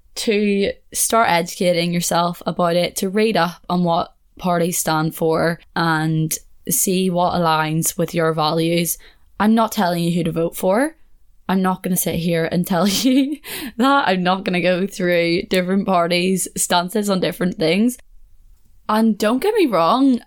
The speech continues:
I know that no party or leader or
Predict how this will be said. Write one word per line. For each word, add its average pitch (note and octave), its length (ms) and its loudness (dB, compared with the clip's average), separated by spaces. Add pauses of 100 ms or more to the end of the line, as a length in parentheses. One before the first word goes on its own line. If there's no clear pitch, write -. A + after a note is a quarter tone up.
(180)
I A#3+ 240 2
know G#3 360 2
that G3+ 160 -2
no F3 680 0 (640)
party F#3 540 0
or F3 120 2
leader F#3 760 0
or E3 180 0